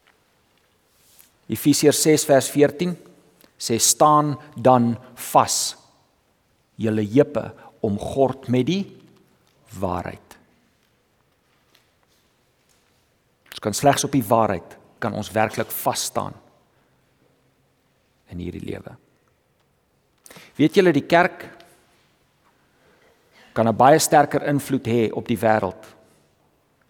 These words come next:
as ons hierdie openbaring kan aangryp.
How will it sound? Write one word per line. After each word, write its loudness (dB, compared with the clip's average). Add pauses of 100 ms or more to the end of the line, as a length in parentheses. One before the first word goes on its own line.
(240)
as -4
ons -4
hierdie -2
openbaring -2 (1120)
kan -4
aangryp. -8